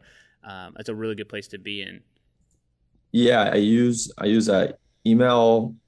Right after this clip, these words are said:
Speaker 2: uh, social media, organic social, paid social. Like, I'm trying to be everywhere. I'm trying to stay top of mind, right? So in the business that I'm in as a service provider,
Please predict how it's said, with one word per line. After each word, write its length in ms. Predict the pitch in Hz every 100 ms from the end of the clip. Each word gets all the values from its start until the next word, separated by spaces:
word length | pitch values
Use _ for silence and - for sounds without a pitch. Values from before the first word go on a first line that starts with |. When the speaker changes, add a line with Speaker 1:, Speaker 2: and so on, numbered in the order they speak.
| -
Speaker 2:
uh, 180 | 107 98
social 320 | 98 95 107
media, 720 | 117 113 110 110 107 107 - - -
organic 380 | 101 107 107
social, 260 | - 107 -
paid 240 | - 110
social. 600 | 110 104 104 104 101 101 _ _ -
Like, 100 | 120
I'm 100 | 110
trying 160 | 135
to 60 | 139
be 480 | 113 113 107 101 -
everywhere. 340 | 98 107 120
I'm 60 | 113
trying 280 | - - 101
to 40 |
stay 120 | -
top 240 | 90 92 -
of 60 |
mind, 240 | 87 - -
right? 220 | 85 98
So 380 | - 98 92 - _ _ -
in 80 |
the 60 | 110
business 320 | 92 123 139
that 100 | 110
I'm 120 | 101
in 160 | 98 95 95
as 100 | 104
a 60 | 90
service 300 | - 95 -
provider, 480 | 95 92 92 -